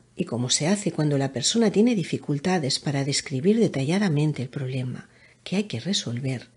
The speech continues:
decido explorar la otra cara de la moneda, de modo que le pregunto:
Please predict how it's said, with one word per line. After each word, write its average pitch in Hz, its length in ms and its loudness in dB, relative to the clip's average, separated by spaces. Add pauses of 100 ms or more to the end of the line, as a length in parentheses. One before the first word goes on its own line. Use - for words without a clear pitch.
(600)
decido 226 340 0
explorar 170 680 0 (240)
la 147 160 -2
otra 220 240 -2
cara 160 260 0
de 170 100 0
la 143 120 -2
moneda, 139 580 -2 (480)
de - 80 -16
modo 151 460 2
que 147 100 0
le 143 100 2
pregunto: 131 680 -6